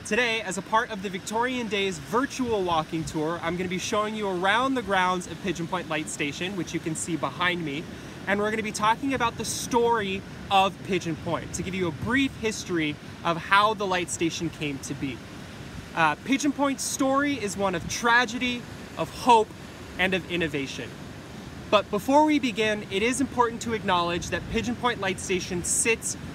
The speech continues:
on the ancestral land of the indigenous Kuroste Ohlone people. So this was a part of their home where they hunted, hunted, gathered, and lived.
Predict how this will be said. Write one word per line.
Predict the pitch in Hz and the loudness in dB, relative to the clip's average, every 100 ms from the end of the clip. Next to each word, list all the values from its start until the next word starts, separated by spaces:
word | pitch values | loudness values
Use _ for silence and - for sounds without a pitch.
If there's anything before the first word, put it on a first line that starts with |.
| - | 0
on | 180 180 - 160 | 2 2 -2 -4
the | 190 | -2
ancestral | 180 180 - 233 - 262 254 | -2 0 2 2 0 -2 0
land | 208 190 180 175 175 - - - | 2 2 2 -2 -4 -10 -12 2
of | 185 180 | 2 4
the | 185 185 | -2 -2
indigenous | 175 170 208 208 220 208 - | -2 -2 -2 0 -2 -2 -8
Kuroste | - 220 180 180 - - 180 170 170 - - | -4 0 2 2 0 0 2 2 -2 -12 -4
Ohlone | 165 165 160 160 151 - - - - - - | 0 2 2 0 -2 -6 -14 -14 -14 -12 -8
people. | 165 165 123 110 - - - - - - | -4 -4 -6 -8 -12 -12 -14 -14 -14 -12
So | - 190 | -2 2
this | 180 220 | 2 2
was | 254 220 | 0 -2
a | |
part | - 226 214 208 | 2 4 4 0
of | 180 | -4
their | 156 156 | 0 0
home | 151 233 220 214 180 | 4 4 6 4 0
where | 170 | 0
they | 160 | -2
hunted, | 151 220 214 226 208 185 - - 226 | 2 0 0 -2 -2 -4 -12 -2 2
hunted, | 247 254 233 226 202 | 2 2 -2 -4 0
gathered, | 190 180 180 175 160 - | 4 4 4 -2 -4 -4
and | 160 147 | -2 -2
lived. | 135 117 - | -4 -8 -10